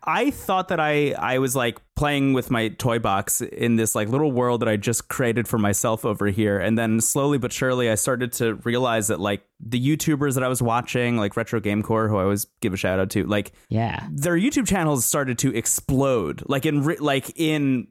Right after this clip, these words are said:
Speaker 2: Yeah.
Speaker 1: mainstream success on YouTube ways, and not like me and all my little friends with our little hobby where we're, like, hacking our Vita to play Game Boy games kind of ways, you know? It became, like,
Speaker 2: Yeah.
Speaker 1: a real thing. Yeah, to-, uh, you're totally right about that.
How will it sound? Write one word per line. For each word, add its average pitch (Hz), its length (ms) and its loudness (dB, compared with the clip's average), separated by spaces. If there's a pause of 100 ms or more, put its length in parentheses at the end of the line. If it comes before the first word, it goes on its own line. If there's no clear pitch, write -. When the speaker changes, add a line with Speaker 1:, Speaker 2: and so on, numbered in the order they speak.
(120)
Speaker 2:
Yeah. 139 60 -2
Speaker 1:
mainstream 175 760 2
success 143 520 0
on 123 160 2
YouTube 113 420 0
ways, 101 340 2
and 113 160 0
not 110 220 0
like 104 320 0
me 120 400 2
and 110 320 -2
all 110 240 0
my 110 100 2
little 110 220 0
friends 107 440 0
with 104 120 0
our 107 120 2
little 101 200 -2
hobby 98 360 0
where 98 160 2
we're, 107 140 0
like, 98 300 -2 (220)
hacking 107 340 -2
our 101 100 2
Vita 104 300 0
to 101 100 -2
play 95 180 -2
Game 104 200 0
Boy 98 160 2
games 92 400 -2
kind 95 180 -4
of 92 60 0
ways, 80 340 0
you 110 80 2
know? 104 300 0
It 147 100 -2
became, 185 260 0
like, 143 240 0
Speaker 2:
Yeah. 117 80 -8 (160)
Speaker 1:
a 143 80 0
real 135 300 2
thing. 120 380 -4
Yeah, 117 160 2
to-, - 240 -2
uh, - 20 0
you're 127 160 0
totally 143 320 0
right 107 160 2
about 82 160 -4
that. 52 200 -10